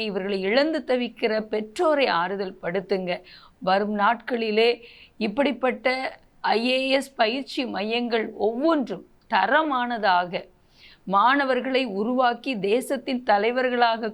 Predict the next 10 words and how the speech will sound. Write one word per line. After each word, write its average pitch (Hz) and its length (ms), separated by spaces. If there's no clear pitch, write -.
கொண்டு 220 260
வருவதற்கு 233 640
எல்லாவித 302 640
வசதிகளோடு, 233 760
பாதுகாப்போடு 240 840
அவர்களுக்கு 285 760
துணை 277 240
செய்ய, 175 340
போதிய 285 640
பயிற்சி 302 580